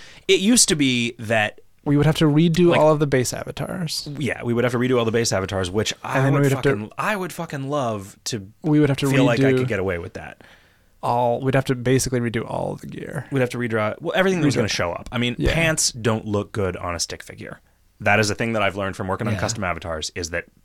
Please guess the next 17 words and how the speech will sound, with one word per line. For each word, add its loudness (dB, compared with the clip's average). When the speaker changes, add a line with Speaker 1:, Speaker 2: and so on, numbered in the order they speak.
Speaker 1:
you -4
can't -4
put 0
pants -4
on -6
a -8
stick -8
figure -10
in -10
a -10
way -8
that -10
doesn't -8
look -12
stupid. -10
Um, -6
Speaker 2:
So 2